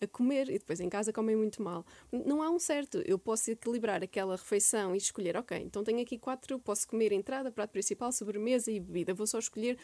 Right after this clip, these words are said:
dois. Vou tentar não fazer ban-, buffet, banquete, para ficar mais satis-, satisfeita." Ou não, ou posso decidir naquela refeição comer aquilo que me apetecer, ah, e, e ter um bocadinho mais de cuidado e de mais de moderação no resto do dia, ou tentar focar-me na, nas necessidades do meu corpo e perceber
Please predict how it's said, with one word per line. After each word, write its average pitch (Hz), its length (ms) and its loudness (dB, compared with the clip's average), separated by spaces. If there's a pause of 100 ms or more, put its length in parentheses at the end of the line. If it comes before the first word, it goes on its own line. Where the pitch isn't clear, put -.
(140)
dois. 196 440 2
Vou 202 140 -2
tentar 214 260 0
não 240 240 0
fazer 220 320 -2
ban-, 214 240 -2
buffet, 185 800 -2
banquete, 214 580 -2 (320)
para 226 140 -6
ficar 226 240 -2
mais 220 300 0
satis-, - 340 -4
satisfeita." - 640 -4
Ou 370 120 4
não, 370 220 6
ou 277 80 0
posso 202 260 -4
decidir 262 300 2
naquela 185 320 -2
refeição 208 380 -2
comer 175 220 -6
aquilo 175 180 -6 (200)
que - 80 -6
me 202 100 2
apetecer, 247 420 -2 (580)
ah, 359 320 2
e, 269 240 -2
e 226 40 -2
ter 240 160 0
um 247 40 2
bocadinho 262 300 0
mais 269 240 2
de 254 140 -2
cuidado 269 580 2
e 277 80 2
de 294 60 4
mais 277 180 2
de 269 60 2
moderação 269 480 0
no 269 160 0
resto 277 280 -2
do 262 80 -2
dia, 277 120 0
ou 285 40 -2
tentar 269 240 -4
focar-me 262 560 -2
na, 262 160 0
nas 233 280 0
necessidades 240 480 0
do 240 40 -2
meu 233 80 -2
corpo 247 200 -2
e - 20 -2
perceber 247 380 -2